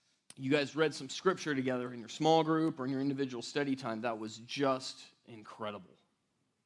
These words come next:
I, I hope, I hope you guys are keeping up with us as we bounce back and forth, because these things are, they're, they're leaning off of each other. They're, they're, they're, uh, obviously, Jesus is having one,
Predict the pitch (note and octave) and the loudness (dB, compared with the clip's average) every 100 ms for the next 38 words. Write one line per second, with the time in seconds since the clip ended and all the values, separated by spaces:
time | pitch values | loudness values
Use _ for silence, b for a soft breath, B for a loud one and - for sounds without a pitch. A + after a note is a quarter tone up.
0 | _ _ - B2 B2 B2+ D#3 C#3+ - - | _ _ -8 -6 -4 0 4 4 4 -6
1 | _ _ _ _ _ _ - C3 F#3 F#3 | _ _ _ _ _ _ -2 6 8 8
2 | G#3 F#3+ F3 G3 F3+ F3+ F3+ F3+ F#3 D#3 | 8 6 4 0 6 6 6 2 2 0
3 | D3 C#3+ D#3 D3+ D#3 C#3+ C3+ C3 A2+ A#2+ | -2 2 2 4 2 2 -2 -2 -4 -4
4 | B2+ C#3+ C#3 C#3+ C#3 A#2 - b b A#2+ | -2 -2 0 -2 0 -2 -4 b b -2
5 | B2 A#2+ - C3 B2+ C#3 E3+ F3 D#3+ D3+ | -2 -4 -2 2 2 4 8 8 6 2
6 | D#3 C#3+ C#3 D#3 C#3+ C#3+ C3 A#2+ A#2+ b | 2 -2 0 2 2 2 0 -2 -6 b
7 | b - B2+ A2+ G#2+ G#2 _ _ E2+ _ | b -4 -2 0 -2 -6 _ _ -20 _
8 | C2+ A2 A#2 A2 A2 A2 G#2+ G2 G2+ - | -20 -6 -4 -4 -6 -4 -2 -4 -4 2
9 | C3+ B2+ C3 B2+ D3 C3+ B2+ A2+ b b | 2 2 -4 -2 -2 -4 -6 -12 b b
10 | b C#3 B2+ C3+ E3 F3+ E3+ | b 0 0 4 8 10 8